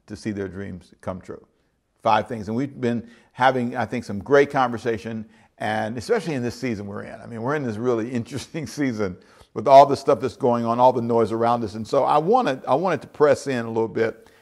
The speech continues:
and first talk about isolation, which I did, and how Gideon in, uh, the book of Judges, chapter six, seven, and eight, described for us a life where he started out showing us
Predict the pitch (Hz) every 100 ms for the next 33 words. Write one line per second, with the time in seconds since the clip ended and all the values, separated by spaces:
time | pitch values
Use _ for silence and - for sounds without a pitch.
0 | _ 117 110 151 147 127 120 120 113 107
1 | 113 104 95 104 98 101 95 - - _
2 | - 107 110 117 117 139 120 107 110 _
3 | _ _ 113 113 117 117 113 113 113 123
4 | 113 110 117 110 - 110 110 101 123 117
5 | - - 107 - 117 104 107 107 104 -
6 | _ _ - 113 - 160 151 143 135 120
7 | 110 107 113 117 107 113 107 - 135 127
8 | 120 113 - 117 107 110 107